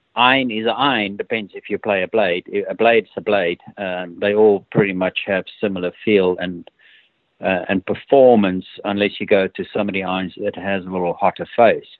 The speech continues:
Um, so I think you, you need for your, for your swing speed and, uh, uh, to get the right spin rate, the ball is important.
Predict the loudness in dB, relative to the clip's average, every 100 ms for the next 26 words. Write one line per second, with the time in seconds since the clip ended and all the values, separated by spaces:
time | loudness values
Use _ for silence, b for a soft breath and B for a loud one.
0 | _ _ _ _ _ -4 -2 0 -2 -8
1 | _ _ _ -20 -18 0 2 4 4 2
2 | 0 -4 -4 -4 -4 0 0 -2 2 2
3 | 2 0 0 -2 -4 -14 _ -8 -6 -4
4 | -4 -6 -8 -8 -8 -10 -8 -6 -4 -6
5 | -10 -16 -16 -12 -10 -12 -14 -20 _ b
6 | b b _ _ _ -8 -6 -4 -6 -6
7 | -10 _ -12 0 2 4 4 4 2 -4
8 | 0 0 2 -2 -4 -2 2 4 2 -2
9 | -8 -10 -6 -2 -2 _